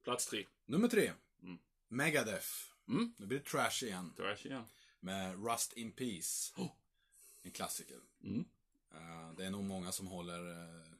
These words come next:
Speaker 2: just det albumet som favoritan Megadeth, eh, fans.
Speaker 1: Mm, kan vara, ja.
Speaker 2: Eh,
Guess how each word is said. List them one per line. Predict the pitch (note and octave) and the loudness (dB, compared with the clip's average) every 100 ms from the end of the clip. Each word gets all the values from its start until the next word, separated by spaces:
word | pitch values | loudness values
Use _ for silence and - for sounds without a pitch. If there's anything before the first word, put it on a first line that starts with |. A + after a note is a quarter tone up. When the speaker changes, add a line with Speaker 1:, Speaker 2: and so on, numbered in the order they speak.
| - | -6
Speaker 2:
just | F#2+ F#2 G2 | -4 -2 -2
det | F2+ | -2
albumet | F2 E2 F2+ E2 | -2 -4 -8 -4
som | - E2+ E2 - _ | -4 -4 -8 -14 _
favoritan | - E2 F2 F2+ - E2+ | -8 -4 -4 -4 -6 -6
Megadeth, | F#2 F2 E2+ F2 - F#2 | -4 -4 -4 -6 -8 -10
eh, | F2 E2 C#2 B1+ A#1+ A#1+ _ _ _ _ _ | -10 -10 -12 -14 -16 -20 _ _ _ _ _
fans. | - A2+ F2 C#2 - - - | -10 -6 -6 -6 -6 -6 -6
Speaker 1:
Mm, | F#2+ F2+ E2+ F2+ - - - - | -4 -2 -2 -4 -8 -14 -14 -8
kan | E2+ | -6
vara, | F#2 E2 G2+ - | -4 -6 -10 -10
ja. | F#2+ | -4
Speaker 2:
Eh, | F2+ F2 F2 F2 | -2 -2 -4 -8